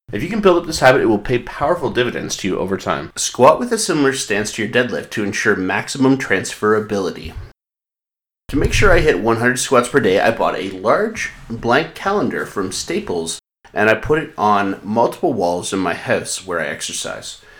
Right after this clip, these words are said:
So I put one on the wall in my garage, one in a room on my main floor, and one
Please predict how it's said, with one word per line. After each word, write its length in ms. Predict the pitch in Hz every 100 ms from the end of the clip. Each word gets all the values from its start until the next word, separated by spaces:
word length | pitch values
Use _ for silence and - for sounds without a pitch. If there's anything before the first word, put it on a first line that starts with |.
| -
So 160 | - 104
I 40 |
put 140 | 131
one 200 | 104 127
on 100 | 151
the 80 | 156
wall 160 | 123 113
in 80 | 113
my 100 | 107
garage, 600 | 98 90 85 139 - - _ _ _ _
one 400 | 98 104 117 117
in 400 | 92 113 107 101
a 320 | - 95 95
room 180 | 101 104
on 60 |
my 120 | 95 92
main 240 | 110 131
floor, 240 | - 98
and 160 | 95 98
one 380 | 98 98 87